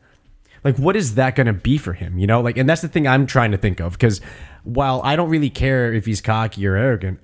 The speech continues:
I'm wondering about where he stands in that sense for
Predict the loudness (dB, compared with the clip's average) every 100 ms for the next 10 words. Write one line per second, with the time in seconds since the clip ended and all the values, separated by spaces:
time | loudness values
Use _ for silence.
0 | -2 0 2 2 2 2 0 2 2 2
1 | 0 0 2 2 0 -2 -2 0 2 2
2 | 0 -2 -8 _ _ _ _ _ 0 2
3 | 2 -2 0 0 0 -2 0 2 4 2